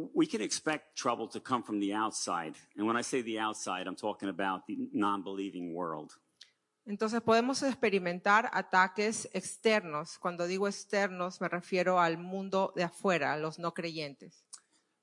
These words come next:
Speaker 1: But the least expected attacks come from right within the church walls sometimes.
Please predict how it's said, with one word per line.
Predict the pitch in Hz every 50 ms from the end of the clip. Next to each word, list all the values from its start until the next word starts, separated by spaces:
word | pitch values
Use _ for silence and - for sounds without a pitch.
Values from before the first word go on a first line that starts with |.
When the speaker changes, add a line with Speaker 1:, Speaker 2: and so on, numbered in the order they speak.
| _ _
Speaker 1:
But | 123 127 123 -
the | 120
least | 117 127 131 127 - -
expected | 120 - - - - 135 123 123 - - 113 104
attacks | 98 - 113 104 101 95 - - - -
come | - - 117 104 98
from | 92 - 107 101 104
right | 104 107 - -
within | 104 98 107 101 95
the | 90 -
church | - 113 101 90 80 - -
walls | 95 95 95 90 80 78 -
sometimes. | - 85 80 - - 82 73 71 71 - - - -